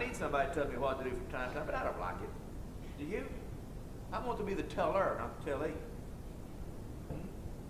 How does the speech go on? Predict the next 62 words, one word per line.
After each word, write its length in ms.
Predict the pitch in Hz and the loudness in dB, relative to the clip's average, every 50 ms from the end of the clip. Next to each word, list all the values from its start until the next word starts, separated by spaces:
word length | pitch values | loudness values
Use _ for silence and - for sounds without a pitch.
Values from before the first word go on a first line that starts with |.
| - - - | -6 -2 0
I 40 | 214 | 2
want 180 | 247 240 214 | 2 2 4
to 20 | - | 2
be 60 | 220 - | 2 2
the 60 | - | 4
boss. 500 | - 240 254 269 254 - - - - - | 6 8 8 10 8 8 6 4 0 -2
I 1400 | - - - - - - - - - - - - - - - - - - - - - - - - - - - - 170 | -4 -4 -4 -6 -6 -6 -6 -8 -6 -6 -6 -6 -6 -6 -6 -6 -6 -6 -6 -6 -6 -6 -6 -8 -8 -8 -6 -6 -6
want 180 | 165 - - | -6 -4 -4
to 60 | - | -2
do 60 | 262 262 | 0 2
the 80 | 214 | 4
bossing, 340 | - 143 127 123 - - - - | 6 6 6 4 4 0 -2 -2
not 140 | 147 160 156 | -2 -2 -2
get 120 | - - | -2 -4
the 80 | - 143 | -4 0
bossing. 320 | - 113 101 - - 104 - - - - - - - - | 2 2 2 2 -2 -4 -6 -6 -6 -8 -6 -6 -4 -2
Right? 260 | 123 139 214 254 277 - - - - - - - - - - - - - - - - - - - - - - - - - - 135 | 0 2 4 2 2 0 -2 -6 -6 -6 -6 -6 -8 -8 -8 -6 -6 -6 -6 -6 -6 -6 -6 -6 -6 -8 -8 -6 -6 -6 -6 -6
Right? 160 | 165 202 220 - - - - - - - - - - - - - - | -4 -4 -4 -6 -6 -6 -6 -6 -6 -6 -6 -6 -6 -6 -6 -4 -2
By 120 | 131 156 | 0 0
the 60 | 156 | 0
way, 60 | 143 - | 0 0
some 200 | - 156 151 123 | 0 -2 -2 -2
of 60 | 117 | 0
y'all 140 | 120 113 104 | 0 0 0
are 60 | 95 - | 0 0
really 160 | - 107 - - - 127 | -2 -2 -2 -2 -2 -2
good 120 | - - | 0 -2
at 100 | - - | -2 -2
that, 260 | - - - - - | -2 -4 -4 -4 -4
so 60 | - - - | -4 -4 -6
it's 100 | - - - | -6 -6 -6
boss 220 | - 104 104 104 - | -2 -2 -2 -2 -2
away. 180 | - - - - - - - - - - - - - - - - - - - - - - - - - - - - - - - - - - - - - - - - | -4 -6 -6 -6 -6 -6 -6 -6 -6 -6 -6 -6 -6 -6 -6 -6 -6 -6 -6 -6 -6 -6 -6 -6 -6 -6 -6 -6 -6 -4 -6 -6 -6 -6 -6 -6 -6 -6 -6 -2
But 140 | - 214 - | -2 -2 -2
you 60 | 320 | 0
see 120 | 294 269 262 | -2 0 0
what 160 | 254 254 254 | 2 2 2
the 60 | - | 0
problem 400 | - - 220 233 233 - - - 190 185 | 0 0 0 0 0 0 -2 -4 -4 -6
is 60 | - - | -6 -6
here? 100 | - 90 - - - - - - - - - - - - - - - - - - - - - - - - - | -6 -6 -6 -6 -6 -6 -6 -6 -6 -6 -6 -6 -6 -8 -8 -8 -8 -8 -6 -6 -6 -6 -6 -6 -6 -6 -2
The 60 | - | 0
problem 320 | 202 269 277 240 220 - | 2 4 4 4 4 4
with 100 | 156 160 | 4 2
the 60 | 170 | 4
devil 240 | 208 247 262 - 165 | 4 4 6 6 4
is 140 | 151 135 135 | 4 4 4
that 100 | 139 143 | 2 2
he 60 | 147 | 2
decided 360 | - - - - 143 131 131 | 0 0 0 0 2 2 2
he 60 | - - | 2 2
didn't 160 | - 156 - | 2 0 0
want 140 | - 117 - | -2 -2 -2
to 40 | |
serve 180 | - 170 196 196 | -2 0 0 0
the 60 | - | 0
Lord, 160 | 123 120 123 | 0 0 0
he 60 | 127 - | 0 0
wanted 240 | 151 151 143 - | -2 -2 -4 -4
to 60 | - - | -2 -2
be 60 | 120 | -2
the 100 | 117 | -2